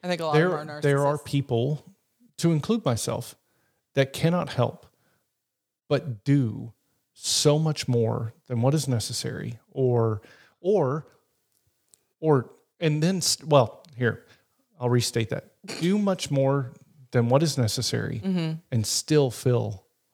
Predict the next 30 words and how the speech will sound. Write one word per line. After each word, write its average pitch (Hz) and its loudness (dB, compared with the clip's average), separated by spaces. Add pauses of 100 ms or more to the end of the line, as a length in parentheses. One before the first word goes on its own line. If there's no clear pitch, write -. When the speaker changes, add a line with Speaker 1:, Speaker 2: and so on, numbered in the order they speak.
(160)
Speaker 2:
like 113 -6
there 113 -4
could 117 0
have 113 -4
been 120 0
more 120 -2
done. 117 -2 (560)
Like, 131 -2
I, 143 4 (100)
I - 2
know 160 2
people 160 -2
that 135 4
are 131 2
like 127 0
that, 113 -2
and 143 2
then 151 0
they 135 0
submit 139 -2 (360)
the, 156 0 (280)
<sighs> - -16
w-, 156 -12 (240)
wait 208 -4
for 120 -12
it. - -10
Speaker 1:
I'm 233 -6
listening. 165 -18 (880)
Speaker 2:
They 139 6
submit 127 0